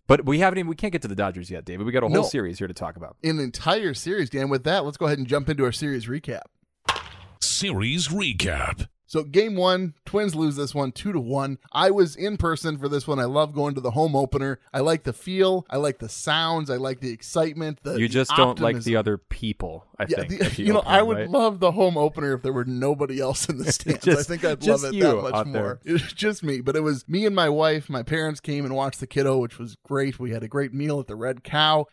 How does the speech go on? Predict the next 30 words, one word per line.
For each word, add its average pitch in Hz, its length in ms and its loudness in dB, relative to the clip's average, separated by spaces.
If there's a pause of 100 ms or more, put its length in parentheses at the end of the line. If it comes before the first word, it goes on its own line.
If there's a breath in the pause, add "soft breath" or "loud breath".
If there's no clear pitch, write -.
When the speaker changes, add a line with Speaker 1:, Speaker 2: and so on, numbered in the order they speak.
Speaker 2:
and 131 100 -4
then 131 80 0
we 120 120 -2
headed 151 280 0
down 135 280 0
to 127 60 -2
the 113 120 -8
stadium. 135 580 -4 (180)
And 160 280 0 (160)
it 156 160 2
just 247 260 -2 (140)
felt, 196 340 2
Dan, 110 420 -6
it 139 120 -4
just 180 360 2
felt 220 260 0
like 143 120 0
the 131 120 -2
Twins 180 340 -2
were 143 60 -4
gonna 131 180 -4
pull 170 240 -2
this 156 180 -2
one 131 140 0
out, 131 260 0
and 127 100 -4
they 127 120 -6
certainly 190 460 -2
had 143 200 0
the 135 120 -2